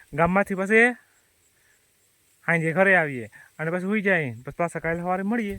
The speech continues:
બરાબર? ત્યાં સુધી બધા મસ્ત રહો, તંદુરસ્ત રહો અને કંઈક કમેન્ટ, કમેન્ટ કરતા રહ્યો, એટલે આપણે કંઈક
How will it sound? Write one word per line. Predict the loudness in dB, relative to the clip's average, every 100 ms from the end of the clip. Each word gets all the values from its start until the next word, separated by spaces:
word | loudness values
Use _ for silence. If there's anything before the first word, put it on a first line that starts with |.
| -12 -6
બરાબર? | -4 -4 -8 -12 -8
ત્યાં | -4 -4
સુધી | -4 -8 -6
બધા | 0 2 2 2 -2 -6 -8 -8 -18 -6
મસ્ત | 0 0 0 -2
રહો, | 0 0 0 0 -2
તંદુરસ્ત | -2 0 -2 -2
રહો | -2 -2 -6 -8
અને | -4 0
કંઈક | 2 0 -2
કમેન્ટ, | -2 -2 -4
કમેન્ટ | -4 -4 -4
કરતા | -4 -2
રહ્યો, | -2 -2
એટલે | -2 0
આપણે | 0 -2
કંઈક | -4 -6